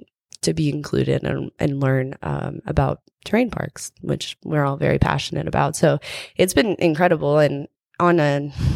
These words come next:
on an operations level, to have events like this, you know, I think the biggest bur-, hurt-, hurdle that we went through, um, and that may, you know, catalyze an event somewhere else is, you know, securing sponsors that are willing to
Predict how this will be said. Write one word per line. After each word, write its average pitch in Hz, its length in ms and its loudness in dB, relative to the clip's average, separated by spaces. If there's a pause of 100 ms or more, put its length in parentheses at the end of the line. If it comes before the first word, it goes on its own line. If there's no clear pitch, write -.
(280)
on 196 180 6
an 165 120 4
operations 160 680 2
level, 147 360 2
to 156 140 0
have 165 400 4 (180)
events 151 440 -2
like - 200 -8
this, - 340 -2
you 147 60 -2
know, 139 240 -2 (600)
I 160 60 4
think 156 300 0
the 147 340 2
biggest 151 340 0 (240)
bur-, 135 420 0
hurt-, 180 380 2 (100)
hurdle 190 400 4
that 175 200 4
we 180 200 -2
went 170 300 -2
through, 240 520 2 (300)
um, 156 340 2
and 156 220 2
that 147 320 2
may, 151 440 2 (540)
you 156 100 -2
know, 147 200 2 (100)
catalyze 147 680 0 (220)
an 160 140 4
event 143 340 2
somewhere 139 260 0
else 220 280 4
is, 151 220 -2
you 151 80 -2
know, 139 120 -2
securing 143 480 -2
sponsors 196 640 0
that 170 140 4
are 143 120 2
willing 143 340 -4
to 147 440 0